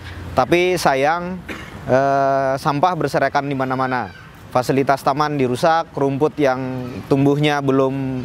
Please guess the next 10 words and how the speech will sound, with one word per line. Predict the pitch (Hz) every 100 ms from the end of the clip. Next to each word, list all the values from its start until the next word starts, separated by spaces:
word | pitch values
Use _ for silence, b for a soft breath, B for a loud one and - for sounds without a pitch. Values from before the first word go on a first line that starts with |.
| 117
optimal, | 135 - 156 147 156 151 139 127 B B B -
eh, | - 131 131 131
diinjak, | 131 135 131 131 156 156 -
kemudian | 139 143 147
ada | 135 135
tanaman | 139 139 143 147
yang | 135
juga | 135 131 127 127
ikut | 110 127 131 127
dirusak. | 131 127 123 135 117